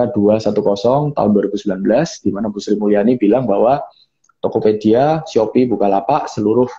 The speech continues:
marketplace yang ada, marketplace besar yang ada di Indonesia ditunjuk sebagai pemungut P P N. Nah, jadi Bu Sri Mulyani sudah bilang bahwa online-online ini sebenarnya bukan ada pajak baru di masalah pajak online, tidak ada.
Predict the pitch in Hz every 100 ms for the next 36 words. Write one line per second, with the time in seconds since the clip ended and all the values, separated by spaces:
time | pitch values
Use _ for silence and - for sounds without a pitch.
0 | _ - 117 104 110 117 123 107 104 101
1 | 101 107 107 113 - 104 117 113 107 101
2 | 101 101 104 135 170 - - _ - 104
3 | 110 139 - - 98 123 120 139 151 151
4 | 156 156 139 107 104 _ _ _ _ -
5 | 98 95 95 101 127 107 107 113 117 107
6 | 139 139 104 101 123 117 95 107 123 -
7 | - _ _ _ - 120 117 117 117 113
8 | 113 110 107 139 147 107 113 143 - 110
9 | 120 117 - _ - - 110 113 110 101
10 | 95 101 127 123 107 98 101 107 110 -
11 | - 107 156 - 131 113 92 90 - 104
12 | 95 95 104 90